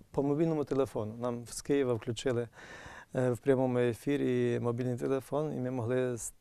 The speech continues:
е, через телебачення, через мобільний телефон слідкувати за, е, виступом, першим виступом перед людьми нового папи, новообраного.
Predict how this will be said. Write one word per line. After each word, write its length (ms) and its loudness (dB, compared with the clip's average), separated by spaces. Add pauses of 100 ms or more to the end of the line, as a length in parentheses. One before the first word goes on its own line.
е, 40 -6 (420)
через 300 6
телебачення, 540 4
через 180 2
мобільний 300 0
телефон 360 -2
слідкувати 500 0
за, 300 2 (680)
е, 140 6
виступом, 600 6
першим 600 8
виступом 600 0
перед 280 2
людьми 540 -2 (120)
нового 420 2
папи, 360 -4
новообраного. 760 -2